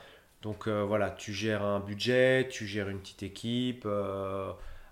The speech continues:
avec les, les hauts et les bas et tout. Donc voilà, il y avait déjà ça.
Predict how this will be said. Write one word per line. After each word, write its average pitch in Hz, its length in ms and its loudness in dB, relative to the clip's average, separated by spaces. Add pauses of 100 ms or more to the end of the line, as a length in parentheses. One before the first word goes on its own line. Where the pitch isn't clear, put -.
avec 98 300 -8
les, 98 240 -6
les 101 140 -4
hauts 104 120 -2
et 98 80 -2
les 95 120 -6
bas 113 320 2
et 120 40 -2
tout. 123 180 -8
Donc 104 200 -6
voilà, 87 240 -4
il 95 60 -8
y 98 40 -2
avait 98 120 -4
déjà 98 240 -4
ça. 139 420 0